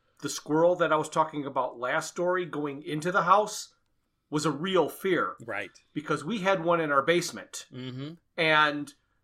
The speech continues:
Speaker 1: our squirrel, though, only traveled via the pipes for the boiler.
Speaker 2: Mm-hmm.
Speaker 1: So it was never on the floor.
Speaker 2: Right.
Speaker 1: When you would go down there, it would run from one end of the room to the other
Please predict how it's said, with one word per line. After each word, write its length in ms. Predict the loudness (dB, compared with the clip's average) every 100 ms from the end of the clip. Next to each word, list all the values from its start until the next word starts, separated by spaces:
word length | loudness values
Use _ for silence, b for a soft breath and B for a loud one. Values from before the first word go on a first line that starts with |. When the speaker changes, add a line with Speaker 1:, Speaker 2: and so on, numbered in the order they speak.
| _ _ _ _
Speaker 1:
our 160 | 6 6
squirrel, 480 | 4 -4 0 2 2
though, 400 | 0 0 -2 -6 _ 0
only 600 | 0 0 -4 -8 -10 -10
traveled 800 | 0 6 6 6 4 -2 -6 -10 _ _ _
via 600 | 4 6 6 4 2 0 -4 _ _ _ _ _ _ -8
the 380 | -6 -6 -12 _ _
pipes 480 | -2 0 0 -6 -14 -4
for 120 | -2
the 100 | -2
boiler. 440 | 0 0 0 -6 -12 _ -12
Speaker 2:
Mm-hmm. 300 | -12 -12 -14 -18 _
Speaker 1:
So 140 | -2 0
it 60 | 0
was 140 | 0
never 340 | 8 10 10 10
on 120 | 8
the 60 |
floor. 400 | 2 2 0 0 -10 _ -8
Speaker 2:
Right. 120 | -2
Speaker 1:
When 100 | 2
you 60 | 4
would 140 | 4
go 120 | 4
down 300 | 8 8 8
there, 240 | 6 2 0 B 0
it 140 | 0
would 320 | 2 0 2
run 220 | 4 6 4
from 260 | 0 2
one 220 | 4 4
end 160 | 2 -2
of 80 | -4
the 60 | -2
room 240 | -2 -2
to 140 | -6 -4
the 140 | 2
other 380 | 2 2 0